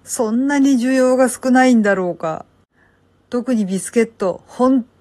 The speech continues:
当に見かけない。一応、マクビティのビスケット売ってはいるんですけど、それもなんか小分けになってるのがほんのちょっぴりだし、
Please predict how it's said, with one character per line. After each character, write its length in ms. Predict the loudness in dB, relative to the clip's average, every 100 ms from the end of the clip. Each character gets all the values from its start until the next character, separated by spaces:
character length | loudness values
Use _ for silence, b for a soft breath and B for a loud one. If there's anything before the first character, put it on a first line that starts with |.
| _ 2
当 120 | 4
に 120 | 6
見 120 | 4
か 140 | 2 0
け 120 | 0
な 280 | 2 0 -2
い。 100 | -8 _ _ _ _ _ _
一 400 | -12 -12 -8 -4
応、 220 | 0 0 0
マ 200 | -2 -2
ク 140 | -4
ビ 140 | -6
テ 180 | -4 -2
ィ 40 | 0
の 120 | -2
ビ 140 | -6
ス 100 | -8
ケ 140 | -6 -6
ッ 20 |
ト 300 | -4 -8 -6
売 180 | -4 -6
っ 20 |
て 320 | -8 _ 0
は 240 | 4 2
い 160 | 2 -2
る 160 | 0 2
ん 80 |
で 120 | 2 0
す 100 | -2
け 120 | -2
ど、 280 | -2 -6 -8 _ _ _ _
そ 240 | -18 -10 -6
れ 100 | -4
も 160 | -2
な 160 | 0 -2
ん 60 |
か 200 | -2 -6
小 220 | -6 -4 -2
分 220 | -2 0
け 20 |
に 140 | 2
な 100 | 2
っ 60 | 0
て 180 | -2 -2
る 80 | 0
の 140 | -4
が 100 | -6
ほ 160 | -8 -4
ん 100 | -2
の 120 | -2
ち 100 | -4
ょ 80 | -8
っ 20 |
ぴ 200 | -6 -4
り 100 | 0
だ 140 | -2
し、 320 | -2 -6 -6